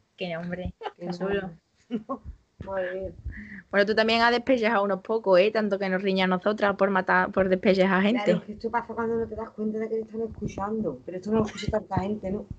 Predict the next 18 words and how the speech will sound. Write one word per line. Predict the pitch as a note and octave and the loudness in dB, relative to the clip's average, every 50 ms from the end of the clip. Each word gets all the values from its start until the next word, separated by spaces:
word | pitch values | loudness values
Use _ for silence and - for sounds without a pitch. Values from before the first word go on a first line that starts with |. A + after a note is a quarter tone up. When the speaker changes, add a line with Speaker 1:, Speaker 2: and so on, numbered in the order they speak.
| - - _ - - - - | -18 -20 _ -16 -14 -8 -2
Speaker 1:
Una, | G#3+ G#3 G#3+ G3+ G#3 | 0 2 4 4 4
algunas | F#3+ F#3 F3+ F3+ F3 F#3+ A3+ A#3+ | 4 4 4 4 4 6 6 6
lo | A3 G3 | 6 6
escuchan. | F#3 - - G3 - - - - F3+ _ - - | 6 6 4 2 4 2 -4 -8 -12 _ -10 -6
Speaker 2:
Bueno, | - G3+ F3 D#3 C#3+ B2 B2+ - - - - - | -4 -2 -2 -2 -2 -6 -10 -14 -16 -18 -14 -8
pero | F3 F3+ | -6 -4
a | F#3 G3+ | -4 -2
mí | G#3 | -4
no | G#3 | -2
me | G3 - | -2 0
conocerán. | F#3 F3 E3+ D#3+ - - D#3 D3+ C#3 - - - | 2 2 2 0 -2 -4 -8 -8 -8 -10 -8 -4
Speaker 1:
<laughs> | - - - - - - - - - - - G#4 - - D4+ - - - F4+ | 0 2 4 4 4 4 4 2 2 2 -2 -4 -4 -4 -8 -2 2 4 6
Vale. | - F#3 - - - C#5 - C5+ - - B4+ - _ - | 6 8 8 8 6 4 0 -6 -8 -8 -10 -12 _ 0
<laughs> | - - - - - - A4+ - | 0 2 6 8 6 6 6 6
Se | - | 4
ha | G#3+ G3+ F#3+ F#3 G#2+ - | 6 6 6 6 6 6
acabado | F#3+ F#3+ G3+ G3+ F#3+ F#3+ | 6 6 6 8 8 8
rápido. | F#3+ F#3+ F3+ F3+ F3+ F3 F#3 F#3 F#3+ | 6 4 2 0 -4 -6 -6 -8 -10